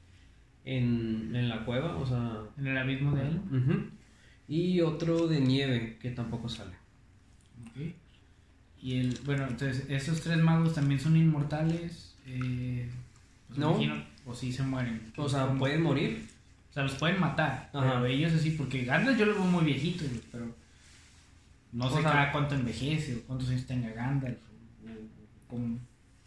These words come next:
Speaker 1: Eh, pues la verdad como que no se preocupan mucho por la edad, o sea
Speaker 2: Sí, nada más lo, lo
Speaker 1: Ajá.
Speaker 2: ponen el personaje y ya.
Speaker 1: Sí, se preocupan más por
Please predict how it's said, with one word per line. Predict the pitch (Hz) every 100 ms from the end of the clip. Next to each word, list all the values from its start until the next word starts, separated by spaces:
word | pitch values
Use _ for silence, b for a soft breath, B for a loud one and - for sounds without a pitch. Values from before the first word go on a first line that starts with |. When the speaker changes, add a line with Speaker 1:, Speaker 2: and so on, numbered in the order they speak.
| -
Speaker 1:
Eh, | 151 143 139 139 139 135 135 139 135 - - b b -
pues | 170
la | 170
verdad | 165 156 160 -
como | 240 220
que | 175
no | 165
se | 160 208
preocupan | 196 165 165 190
mucho | 185 180
por | 185 196
la | 147 123
edad, | 127 147
o | 135
sea | 123 123 117 117 113 113
Speaker 2:
Sí, | - 139
nada | 156
más | 175 180 180
lo, | 151
lo | 135 131 127 -
Speaker 1:
Ajá. | 143 156 151 143
Speaker 2:
ponen | - - 202
el | 175
personaje | 170 151 156 190 233
y | 196
ya. | 147 127 117
Speaker 1:
Sí, | 156 143
se | 143
preocupan | - 151 123 151 170
más | 170 165
por | 160 - 165 160